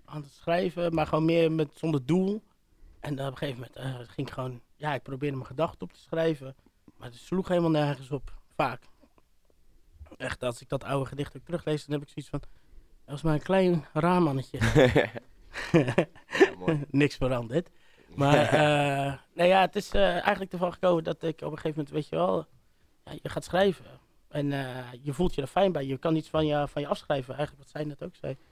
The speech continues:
Speaker 1: Weet je, je, je merkt dat je bepaalde dingen niet makkelijk kan uiten. En daarmee juist heel erg, als je ze van je afschrijft en misschien nog wel,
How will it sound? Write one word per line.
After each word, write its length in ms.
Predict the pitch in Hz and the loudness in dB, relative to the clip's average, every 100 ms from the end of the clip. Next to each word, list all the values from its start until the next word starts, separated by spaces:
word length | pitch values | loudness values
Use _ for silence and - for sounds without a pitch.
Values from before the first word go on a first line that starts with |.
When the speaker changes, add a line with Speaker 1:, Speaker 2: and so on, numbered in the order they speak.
| _ - - - _ | _ -16 -16 -20 _
Speaker 1:
Weet 180 | - 147 | -10 -4
je, 220 | 175 175 | 0 2
je, 180 | 165 160 | 0 0
je 140 | 165 156 | -2 2
merkt 260 | 175 185 | 2 2
dat 140 | 185 160 | 0 0
je 340 | 170 160 160 156 | 0 2 0 -4
bepaalde 500 | 151 170 170 160 147 _ _ - | 0 2 4 2 -4 _ _ -8
dingen 480 | 165 175 147 135 139 | -2 0 2 2 4
niet 320 | 196 196 _ - | 4 2 _ -6
makkelijk 440 | 143 156 156 139 - | -2 0 0 -2 -2
kan 200 | 143 135 | -4 -4
uiten. 480 | 147 175 180 220 240 _ _ _ _ | -4 -4 -2 -2 -4 _ _ _ _
En 140 | 143 | -4
daarmee 360 | 143 156 160 156 | 2 2 2 0
juist 380 | 147 175 180 - | 2 4 2 -2
heel 340 | 143 180 190 | 4 4 6
erg, 260 | 160 165 - - - - | 2 -2 -8 -20 -20 -6
als 160 | 143 | -6
je 80 | - | -4
ze 100 | 156 | -8
van 120 | 139 | -2
je 100 | 151 | -2
afschrijft 460 | - 185 - 160 165 - - | 0 -4 -2 -2 0 -4 -4
en 100 | - | -2
misschien 280 | 147 - 196 | -2 0 0
nog 100 | 175 | 0
wel, 340 | 151 143 139 | 0 -2 -2